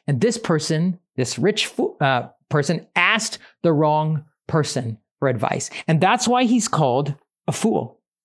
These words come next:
See, he wasn't stupid. The word fool doesn't mean "you dummy."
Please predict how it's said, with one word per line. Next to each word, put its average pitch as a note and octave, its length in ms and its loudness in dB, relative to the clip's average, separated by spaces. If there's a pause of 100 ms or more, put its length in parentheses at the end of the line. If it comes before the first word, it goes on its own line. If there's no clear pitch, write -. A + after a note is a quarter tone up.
(1000)
See, G#3 160 2
he G#3 140 4
wasn't A#3+ 300 2
stupid. G#3+ 540 -2 (440)
The F#3 100 2
word A3+ 260 4
fool A#3+ 300 0
doesn't F3+ 240 0
mean D3+ 220 2
"you F3 100 2
dummy." C3+ 560 -2